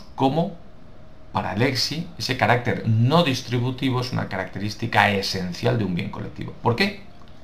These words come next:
No lo sabemos. ¿Por qué algo que pueda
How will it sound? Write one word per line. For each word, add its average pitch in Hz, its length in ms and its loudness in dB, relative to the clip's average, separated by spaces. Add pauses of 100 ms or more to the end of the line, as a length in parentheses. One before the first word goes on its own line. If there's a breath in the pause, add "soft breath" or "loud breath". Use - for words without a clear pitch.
(920)
No 104 100 -2
lo 87 120 -6
sabemos. - 360 -8 (960 loud breath)
¿Por 120 200 8
qué 180 160 10
algo 185 460 10 (1300)
que 151 140 6
pueda 160 580 8